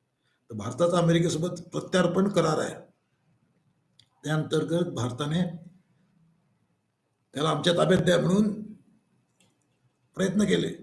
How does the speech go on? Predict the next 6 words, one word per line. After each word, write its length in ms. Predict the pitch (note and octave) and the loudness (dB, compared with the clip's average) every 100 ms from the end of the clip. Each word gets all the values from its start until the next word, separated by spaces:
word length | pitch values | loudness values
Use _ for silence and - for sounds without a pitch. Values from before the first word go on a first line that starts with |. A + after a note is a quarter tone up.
| - _ _ _ _ _ _ _ _ _ _ _ _ | -20 _ _ _ _ _ _ _ _ _ _ _ _
या 120 | C#3 | -4
राणाने 420 | C3 C#3 F#3 F3 D3 - - - _ _ _ _ _ | -2 2 4 4 2 -2 -8 -14 _ _ _ _ _
वेगवेगळे 420 | - E3+ F3+ G3 | -4 0 2 2
कायदेशीर 460 | F#3+ D#3+ F3+ F#3 G3 | 4 2 4 4 4
मार्ग 320 | F#3+ F3 F3+ F3 F3 - - _ - | 4 4 4 2 0 -8 -16 _ -4
अवलंबले, 440 | D#3+ F3+ F3 D3 | 2 2 2 0